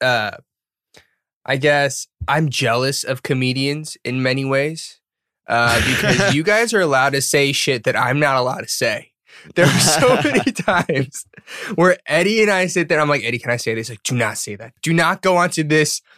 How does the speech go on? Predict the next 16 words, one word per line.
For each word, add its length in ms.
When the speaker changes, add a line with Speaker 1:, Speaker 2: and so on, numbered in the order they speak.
Speaker 1:
tangent 680
about 340
something 380
Speaker 2:
Uh, 120
Speaker 1:
political." 600
Speaker 2:
right. 280
Speaker 1:
And 80
Speaker 2:
Well, 120
I 40
mean, 140
Speaker 1:
I 120
just 180
Speaker 2:
what's 160
funny 280
is 120
that 240